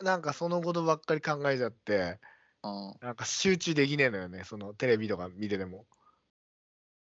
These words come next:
Speaker 2: ああ。
Speaker 1: 頭の片隅にずっ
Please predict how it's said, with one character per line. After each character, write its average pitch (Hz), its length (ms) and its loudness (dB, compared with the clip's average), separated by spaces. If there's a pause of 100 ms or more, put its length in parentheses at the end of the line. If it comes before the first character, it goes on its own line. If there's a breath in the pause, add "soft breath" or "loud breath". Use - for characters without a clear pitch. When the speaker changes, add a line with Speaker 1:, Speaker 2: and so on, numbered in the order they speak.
(680)
Speaker 2:
あ 98 520 -12
あ。 117 140 0
Speaker 1:
頭 147 360 2
の 156 100 -4
片 160 240 0
隅 180 320 -2
に 175 120 -2
ず 143 140 -10
っ - 40 -16